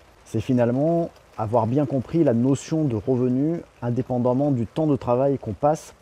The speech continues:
pour, euh, encaisser ses revenus. Euh, et c'est finalement ce qu'a très bien, euh, schématisé, euh, Kiyosaki avec, euh, ses fameux, euh, cadrans du cash flow.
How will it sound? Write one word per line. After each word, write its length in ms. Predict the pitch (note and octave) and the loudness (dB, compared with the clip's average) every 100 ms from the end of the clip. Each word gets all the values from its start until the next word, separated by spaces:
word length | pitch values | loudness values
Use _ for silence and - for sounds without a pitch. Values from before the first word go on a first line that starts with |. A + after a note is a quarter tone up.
| - | -2
pour, 320 | C3+ D3+ - | 0 2 -2
euh, 240 | G#2 G2+ G2+ | -4 -6 -6
encaisser 400 | - B2+ A#2 - | -8 -6 -6 -4
ses 160 | D3 - | -4 -4
revenus. 400 | A2 G2+ A#2 D#3 - - - - - - - - | -2 0 0 -2 -4 -20 -20 -20 -20 -20 -20 -10
Euh, 240 | F#2+ F#2 - | -8 -6 -8
et 60 | - | -10
c'est 160 | - | -6
finalement 480 | A2+ A2 A2 A#2 D3+ | -4 -2 -2 0 -2
ce 100 | - | -2
qu'a 160 | A2 G#2+ | -4 -4
très 220 | - C3 | 0 0
bien, 440 | A#2+ C#3 C#3 C#3 G#2+ | 2 0 0 -4 -4
euh, 320 | G2+ G2+ G#2 | -6 -4 -4
schématisé, 760 | G2 A2 G#2 - A2 G#2 B2 B2 | -6 -6 -6 -6 -6 -2 0 0
euh, 80 | G2 | -2
Kiyosaki 760 | - G#2+ G#2 F#2+ - C#3+ E3 | -6 -6 -4 -4 -2 -2 0
avec, 440 | - G2+ A#2 C3+ - | -2 0 0 0 -4
euh, 100 | F#2+ | -8
ses 160 | - | -6
fameux, 540 | G2 - G2 A#2+ D3 C#3 | -8 -6 -4 0 0 -2
euh, 160 | G#2+ G2 | -4 -2
cadrans 320 | A#2 A2 B2 | -2 -2 -2
du 100 | C#3 | -4
cash 220 | A#2+ A#2 - | -4 -8 -8
flow. 140 | - | -20